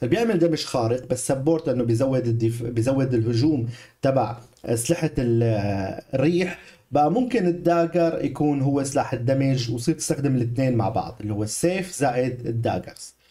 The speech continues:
وساعتها ممكن يصير كومبو رائع. وللأسف ممكن ساعتها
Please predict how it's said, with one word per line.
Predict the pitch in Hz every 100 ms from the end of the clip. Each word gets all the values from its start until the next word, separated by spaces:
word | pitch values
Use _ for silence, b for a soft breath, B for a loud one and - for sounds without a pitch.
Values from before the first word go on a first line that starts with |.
| b b b b
وساعتها | 139 - 156 170 151
ممكن | 151 151 135
يصير | - 127
كومبو | - 127 113
رائع. | 120 156 147 123
وللأسف | 135 160 208 196 180 180 -
ممكن | 208 220 214 175
ساعتها | - 185 185 185 180 180